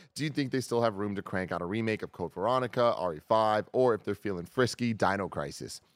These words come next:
Is it time to completely focus on new things like R E nine, D M C six, Monster Hunter World two? Do we make another crappy movie adaptation by Paul W Anderson? What's next for Capcom? Uh, love y'all and hope y'all looking forward to pairing El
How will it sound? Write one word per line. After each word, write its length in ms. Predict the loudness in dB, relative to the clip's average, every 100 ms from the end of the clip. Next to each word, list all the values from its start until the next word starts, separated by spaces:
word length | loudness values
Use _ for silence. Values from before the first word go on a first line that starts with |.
| _
Is 100 | 0
it 80 | 0
time 240 | 4 2 2
to 60 |
completely 400 | -4 -2 -2 0
focus 320 | 0 0 0
on 160 | 0 2
new 140 | 0
things 340 | 0 -6 -6 -6
like 100 | 2
R 180 | 2 2
E 60 |
nine, 380 | 2 0 0 -4
D 140 | -6
M 80 | -8
C 140 | -10 -12
six, 460 | 0 0 0 -10 -18 _ -2
Monster 240 | -2 -2
Hunter 160 | -4 -2
World 260 | -2 -4
two? 360 | 2 4 4 0 -12 _ _
Do 80 | 2
we 80 | 4
make 180 | 2
another 280 | 2 2 2
crappy 340 | 2 2 2 -2
movie 340 | -4 0 2
adaptation 520 | 2 0 -2 -2 -2
by 100 | -6
Paul 260 | -2 -2 -2
W 300 | -4 -6 -2
Anderson? 560 | 0 -2 -2 -2 -2 -8 _ 2
What's 260 | 2 2
next 380 | -2 -2 -4 -16 _
for 80 | -8
Capcom? 640 | -4 -4 -4 -4 -4 -4 -10 _ _ 2
Uh, 240 | 2 4
love 220 | 2 2
y'all 200 | 2 2
and 100 | 2
hope 200 | 0 2
y'all 160 | 2 2
looking 220 | 0 -4
forward 260 | -2 -4 -4
to 80 | -6
pairing 380 | -4 -4 -4
El 320 | -4 -4 -6